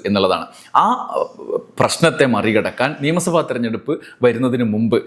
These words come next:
ഒരു സിറ്റിംഗ് സീറ്റ് ഉപതെരഞ്ഞെടുപ്പിലൂടെ പിടിച്ചെടുക്കുന്നു എന്നുള്ള, ഏഹ്, ലക്ഷ്യം പൂർത്തീകരിക്കുന്നതിന് വേണ്ടിയുള്ള അരങ്ങൊരുക്കുകയാണ് പി വി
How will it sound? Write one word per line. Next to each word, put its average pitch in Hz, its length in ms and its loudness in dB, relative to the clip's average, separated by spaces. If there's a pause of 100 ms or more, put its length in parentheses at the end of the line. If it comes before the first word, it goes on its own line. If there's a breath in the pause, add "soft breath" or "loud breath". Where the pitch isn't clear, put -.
(220 loud breath)
ഒരു 170 180 4
സിറ്റിംഗ് 147 380 -4
സീറ്റ് 120 260 -2
ഉപതെരഞ്ഞെടുപ്പിലൂടെ 113 720 0 (100)
പിടിച്ചെടുക്കുന്നു 113 680 -2 (140)
എന്നുള്ള, 110 240 2 (400 loud breath)
ഏഹ്, 101 160 2 (260)
ലക്ഷ്യം 135 340 0 (100)
പൂർത്തീകരിക്കുന്നതിന് 113 840 -2
വേണ്ടിയുള്ള 101 380 0 (220)
അരങ്ങൊരുക്കുകയാണ് 107 880 -2 (260 loud breath)
പി 175 140 4
വി 156 60 4